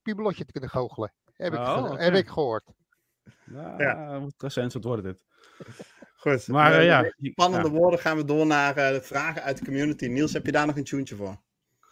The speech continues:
Speaker 2: Ik heb daar geen tune. <laughs>
Speaker 3: Geen tuentje?
Speaker 2: Mooi.
Speaker 3: Nou, dan doen we het gewoon even zonder tuentje. Vragen uit de community, eh, van onze vriend Martin.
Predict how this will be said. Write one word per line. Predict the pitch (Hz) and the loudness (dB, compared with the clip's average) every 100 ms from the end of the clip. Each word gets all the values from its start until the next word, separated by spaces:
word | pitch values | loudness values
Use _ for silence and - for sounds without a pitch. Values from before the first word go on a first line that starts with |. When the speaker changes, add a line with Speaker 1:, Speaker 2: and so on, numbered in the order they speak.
| _ _ - | _ _ -12
Speaker 2:
Ik | 120 | -6
heb | 147 147 | -4 -2
daar | 135 131 | 0 0
geen | 147 135 | -2 -2
tune. | 139 127 - | -2 -4 4
<laughs> | - - _ _ _ _ - - - 202 _ _ _ _ | 4 4 _ _ _ _ -16 -16 -12 -12 _ _ _ _
Speaker 3:
Geen | - - 175 | 2 6 6
tuentje? | - 170 175 147 135 165 _ _ _ - - | 8 6 6 2 0 0 _ _ _ -18 -10
Speaker 2:
Mooi. | 175 160 | -2 2
Speaker 3:
Nou, | 139 127 | 6 6
dan | 127 | 6
doen | 139 | 4
we | 139 | 2
het | 131 | 0
gewoon | 143 131 | 0 2
even | 127 | 2
zonder | 117 127 131 | 0 -2 -2
tuentje. | - 120 110 123 | -4 -6 -4 -6
Vragen | - 151 180 214 202 190 202 _ | -4 2 2 2 -2 -2 -4 _
uit | - 160 156 | -2 -2 0
de | 151 | -4
community, | 135 139 160 156 156 190 - - - - _ _ - | -2 0 0 2 2 2 -2 -18 -20 -20 _ _ 4
eh, | 170 180 180 160 | 8 8 6 2
van | 147 117 190 190 | -2 4 4 4
onze | 175 170 151 | -2 -2 -2
vriend | - 170 135 | -2 0 2
Martin. | 123 151 - 160 | 2 0 0 -4